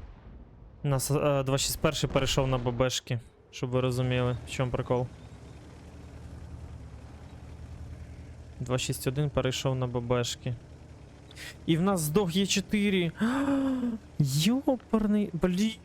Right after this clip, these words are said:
але це бій шикарний був би, йо-моє. В нас здох Є чотири. Ну все, гаплик.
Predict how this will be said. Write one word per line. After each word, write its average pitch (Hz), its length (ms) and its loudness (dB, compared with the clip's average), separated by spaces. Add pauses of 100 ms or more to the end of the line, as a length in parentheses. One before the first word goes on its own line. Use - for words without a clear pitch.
(120)
але 208 240 2
це - 160 2
бій 180 280 2
шикарний 170 760 2
був 156 260 2
би, 147 160 0
йо-моє. 175 760 0 (1300)
В 156 40 -6
нас 180 180 2
здох 160 400 -2
Є 165 100 2
чотири. 151 600 -4 (2500)
Ну 202 160 -6
все, - 300 -4
гаплик. 131 380 -2